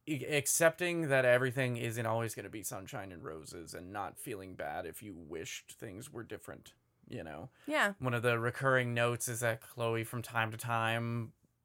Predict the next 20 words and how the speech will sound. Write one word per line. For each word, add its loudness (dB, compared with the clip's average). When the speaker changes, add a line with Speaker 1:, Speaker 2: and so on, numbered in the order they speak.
Speaker 1:
has -2
said 4
or 0
felt 2
or 0
thought 2
that 2
she -4
wishes -2
she -4
never 0
had -4
Kai. -8
She -16
wishes -12
she -10
never -4
had -8
a -8
daughter. -10